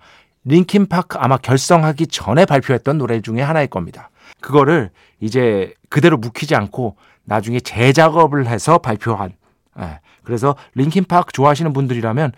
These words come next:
이 곡 많이들 알고 계시더라고요. 이 밴드 그레이 데이즈, 소울송 이렇게 두 곡 듣겠습니다.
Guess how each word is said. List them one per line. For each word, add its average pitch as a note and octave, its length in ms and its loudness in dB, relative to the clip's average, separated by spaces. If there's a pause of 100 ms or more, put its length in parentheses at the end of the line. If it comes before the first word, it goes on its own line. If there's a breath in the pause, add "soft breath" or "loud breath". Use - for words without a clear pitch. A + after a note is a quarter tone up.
(260 soft breath)
이 C3 80 0
곡 D3 280 4
많이들 C#3 380 2
알고 A2+ 240 2
계시더라고요. G2 640 -8
이 G#2+ 140 -4
밴드 G2+ 460 -4 (280 soft breath)
그레이 D3+ 240 4
데이즈, G#2 580 -2
소울송 D3+ 600 0 (260)
이렇게 - 220 -18
두 B2+ 180 -4
곡 D3+ 360 6 (480)
듣겠습니다. C#3+ 560 -2